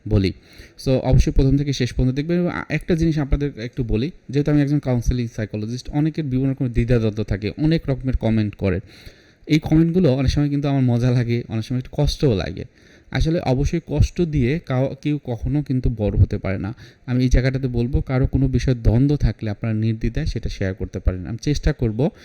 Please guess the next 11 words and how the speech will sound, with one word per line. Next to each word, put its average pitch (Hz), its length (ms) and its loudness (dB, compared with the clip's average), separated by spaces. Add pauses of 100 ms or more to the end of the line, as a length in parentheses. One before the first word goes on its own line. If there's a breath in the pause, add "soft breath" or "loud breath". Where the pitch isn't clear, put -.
(220 loud breath)
আমি 123 260 2
এবং 147 160 0
আমাদের 123 260 -2
প্যানেলে 110 340 -2
যারা 98 280 -2
আছেন, 127 280 -6 (240 loud breath)
সবাই 143 380 0
আপনার 117 220 -6
সেই 113 160 -4
দ্বন্দ্বগুলো, 107 580 -4 (360 soft breath)
আহ, 117 80 -8